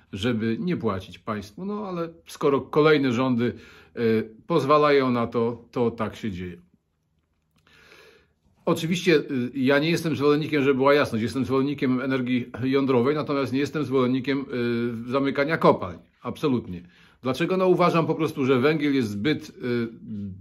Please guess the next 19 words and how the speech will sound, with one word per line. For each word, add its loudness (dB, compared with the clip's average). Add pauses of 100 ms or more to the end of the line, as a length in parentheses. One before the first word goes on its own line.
(140)
drogocennym 2
surowcem, 2 (340)
żeby 2
marnować 2
go 2
na 0
spalanie. 0 (280)
Można 0
go 0
wys-, -6
wykorzystać -2
w -18
przemyśle -2
chemicznym. -2 (320)
E, -6 (180)
jak 2
nie 2
teraz, 4
to, 2